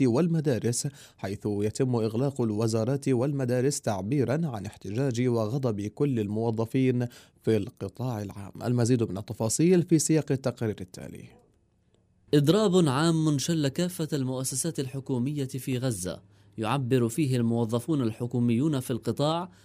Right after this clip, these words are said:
Speaker 2: عن غضبهم من عدم صرف حكومة الوفاق الفلسطينية رواتبهم،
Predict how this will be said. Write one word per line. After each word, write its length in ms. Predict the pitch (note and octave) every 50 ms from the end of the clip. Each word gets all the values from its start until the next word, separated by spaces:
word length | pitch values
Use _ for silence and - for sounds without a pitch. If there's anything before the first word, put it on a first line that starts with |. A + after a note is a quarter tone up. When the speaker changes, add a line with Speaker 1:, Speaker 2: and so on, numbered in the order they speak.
| - _ -
Speaker 2:
عن 220 | G2 A2+ A#2+ B2
غضبهم 580 | A#2 A2+ C3+ C3 B2 E3 F3 D3 B2+ A2+ A#2 G#2
من 200 | G2+ G2 G2+ G2
عدم 360 | F#2+ A#2+ B2+ C3 A#2+ A#2 A#2
صرف 340 | A2+ - D3+ C#3 B2 - B2+
حكومة 480 | A#2+ A2+ A2 A2+ - C#3 C3 A#2+ A2+ -
الوفاق 460 | B2+ A#2 A2+ A2 - - D#3 - -
الفلسطينية 720 | B2 G#2 - C#3 A#2+ A#2 A2+ - - C3 B2+ D3+ D#3 C#3 C3+ -
رواتبهم، 840 | C#3 B2 B2 B2 A#2+ A#2 A#2 - F3+ D3+ C3+ B2+ B2+ C3 C3 A#2+ G2